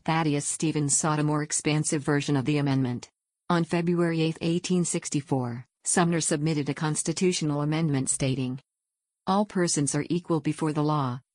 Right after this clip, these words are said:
so that no person can hold another as a slave, and the Congress shall have power to make all laws necessary and proper to carry this declaration into effect everywhere in the United States."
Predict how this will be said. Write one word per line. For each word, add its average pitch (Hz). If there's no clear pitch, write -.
so 147
that 151
no 170
person 165
can 147
hold 156
another 147
as 131
a 147
slave, 135
and 170
the 165
Congress 180
shall 139
have 151
power 151
to 156
make 147
all 147
laws 143
necessary 143
and 135
proper 170
to 147
carry 165
this 147
declaration 147
into 139
effect 165
everywhere 160
in 139
the 147
United 143
States." -